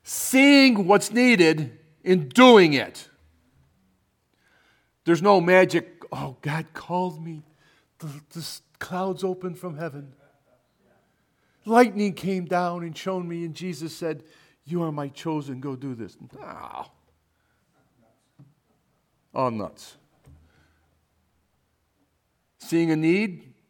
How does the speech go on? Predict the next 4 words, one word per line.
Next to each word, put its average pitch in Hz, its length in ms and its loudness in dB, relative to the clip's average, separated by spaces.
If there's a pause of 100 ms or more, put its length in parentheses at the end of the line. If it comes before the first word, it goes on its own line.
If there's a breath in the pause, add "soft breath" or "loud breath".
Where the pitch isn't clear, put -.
(760)
fulfilling 135 460 -6
the 135 60 -6
need. 98 280 -8 (1700)
Okay? 160 380 -4